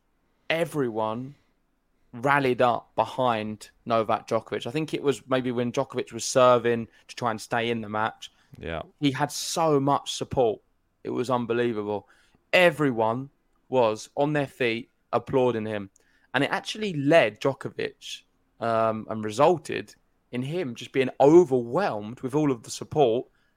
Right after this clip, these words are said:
Speaker 1: And I, I think he was crying on the
Speaker 2: Yeah,
Speaker 1: chair
Speaker 2: he
Speaker 1: during the
Speaker 2: was.
Speaker 1: match. So
Speaker 2: Emotional.
Speaker 1: that is something which he's not used to. He's used to being the heel, um, the guy who plays sort of the villain. Well, we, as we know from the semi-final, he did a really good job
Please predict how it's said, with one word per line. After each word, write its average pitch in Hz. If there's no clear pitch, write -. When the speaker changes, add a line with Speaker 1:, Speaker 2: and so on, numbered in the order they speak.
Speaker 1:
And 143
I, 151
I 156
think 220
he 180
was 135
crying 139
on 120
the 123
Speaker 2:
Yeah, 113
Speaker 1:
chair 151
Speaker 2:
he 95
Speaker 1:
during 143
the 120
Speaker 2:
was. -
Speaker 1:
match. 143
So 143
Speaker 2:
Emotional. 95
Speaker 1:
that 233
is -
something 208
which 160
he's 160
not 170
used 151
to. 110
He's 156
used 226
to 190
being 160
the 139
heel, 120
um, 104
the 127
guy 151
who 135
plays 143
sort 117
of -
the 123
villain. 120
Well, 113
we, 120
as 123
we 135
know 123
from -
the 113
semi-final, 120
he 107
did 113
a 110
really 120
good 110
job 113